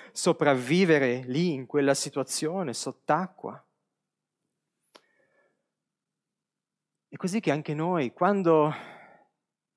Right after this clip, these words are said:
rifiutiamo di fare la volontà di Dio, o quando disubbidiamo a Dio, alla sua volontà, come fece Giona,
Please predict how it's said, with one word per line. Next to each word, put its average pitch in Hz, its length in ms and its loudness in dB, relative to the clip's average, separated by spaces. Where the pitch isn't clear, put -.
rifiutiamo 185 640 4
di 156 100 2
fare 165 240 6
la 160 80 10
volontà 160 380 6
di 151 180 -4
Dio, 143 440 -2
o 147 320 -6
quando 233 240 -4
disubbidiamo 202 760 0
a 185 60 4
Dio, 175 380 -2
alla 160 100 2
sua 202 200 -2
volontà, 180 580 2
come 156 180 -2
fece 147 300 -8
Giona, 143 520 0